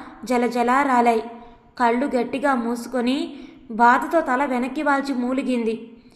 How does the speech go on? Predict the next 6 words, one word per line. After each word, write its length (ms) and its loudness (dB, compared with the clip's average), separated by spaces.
ఎన్నెన్నో 540 0
సంఘటనల 540 -4
పరంపర 720 0
ఆమె 220 2
మనోనేత్రం 760 -2
ముందు 440 -2